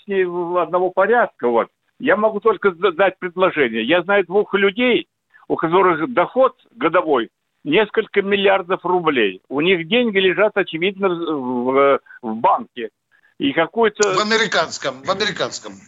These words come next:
Speaker 1: Э, не, в российском.
Speaker 2: Уже в
Speaker 1: В
Speaker 2: американском,
Speaker 1: российском.
Speaker 2: да. А вы это
Speaker 1: В российском.
Speaker 2: знаете точно?
Speaker 1: Да, конечно. Если надо, я их фамилию назову.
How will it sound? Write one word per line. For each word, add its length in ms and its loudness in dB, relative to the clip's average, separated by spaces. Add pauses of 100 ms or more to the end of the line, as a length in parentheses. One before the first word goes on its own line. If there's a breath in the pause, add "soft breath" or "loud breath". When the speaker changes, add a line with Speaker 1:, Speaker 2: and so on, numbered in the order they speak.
Speaker 1:
Э, 140 -8
не, 200 0
в 60 0
российском. 560 -2
Speaker 2:
Уже 160 4
в 40 2
Speaker 1:
В 20 2
Speaker 2:
американском, 420 0 (260)
Speaker 1:
российском. 60 -2
Speaker 2:
да. 260 0 (640)
А 80 0
вы 80 0
это 100 -2
Speaker 1:
В 20 -8
российском. 60 -2
Speaker 2:
знаете 340 -4
точно? 360 -8 (540)
Speaker 1:
Да, 260 2
конечно. 360 -2
Если 200 -2
надо, 280 0
я 200 -2
их 120 -8
фамилию 360 -4
назову. 360 -2